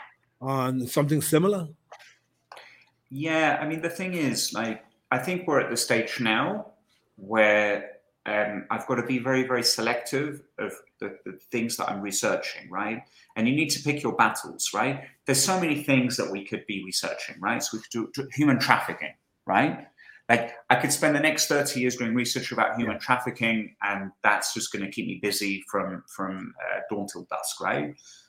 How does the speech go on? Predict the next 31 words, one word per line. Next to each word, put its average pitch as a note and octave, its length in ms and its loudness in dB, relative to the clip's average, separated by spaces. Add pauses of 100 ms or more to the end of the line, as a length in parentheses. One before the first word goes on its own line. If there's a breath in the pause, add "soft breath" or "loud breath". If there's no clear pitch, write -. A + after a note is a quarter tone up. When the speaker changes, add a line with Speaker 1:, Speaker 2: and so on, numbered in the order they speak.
(240 soft breath)
Speaker 2:
Uh, G#2+ 400 8
I A#2 120 6
could - 340 -4
do, A#2 640 0
uh, A#2 120 2
human, A#2+ 420 2
other A#2+ 340 4
kinds A2+ 260 2
of G#2 100 -6
human G2+ 260 -4
rights G2 320 0
violations. F2+ 680 -6 (340 soft breath)
But - 100 4
I C3+ 60 6
think F#3 340 -2
to D3 80 0
me, D3+ 340 -2 (140)
it, - 180 -6 (340)
I'm, B2+ 160 4
I'm C3+ 200 2
kind D3 180 4
of - 140 0
focusing C#3 540 2
on A2 180 0 (140)
just - 260 -4
two C3 200 2
things. B2 580 -2 (220 loud breath)
One C3 240 2
is C3+ 100 2
the C3 140 2
environment, A2+ 840 2